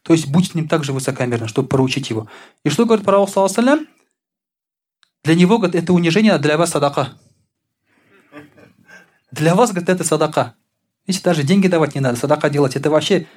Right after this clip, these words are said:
сам Бог велел. Ходи, этих ландкрузеров подрезай по дороге, и все, да?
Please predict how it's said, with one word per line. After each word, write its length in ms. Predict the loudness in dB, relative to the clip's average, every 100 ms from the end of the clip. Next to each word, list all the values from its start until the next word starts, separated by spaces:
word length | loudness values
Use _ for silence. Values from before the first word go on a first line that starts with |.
| _ -6
сам 200 | -2 0
Бог 200 | 0 0
велел. 200 | 0 0 -4 -12 -18 -20 -20 -20 -20 -20 -18 -16 -18 _ _ _ -8
Ходи, 360 | -4 0 0
этих 220 | 0 0
ландкрузеров 560 | 0 0 2 2 2 0
подрезай 400 | 0 2 2 2
по 120 | 2
дороге, 320 | 2 2 2
и 40 | 2
все, 180 | 2 2
да? 240 | 0